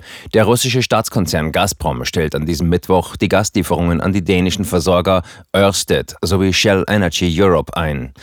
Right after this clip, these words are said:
Auch Deutschland ist betroffen. Ørsted und Shell hätten Gazprom Export darüber informiert,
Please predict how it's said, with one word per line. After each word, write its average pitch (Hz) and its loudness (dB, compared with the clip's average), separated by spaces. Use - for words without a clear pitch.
Auch 113 2
Deutschland 95 -2
ist - -10
betroffen. - -6
Ørsted 107 2
und 85 -2
Shell 90 2
hätten 104 0
Gazprom 98 0
Export 95 0
darüber 104 2
informiert, 98 2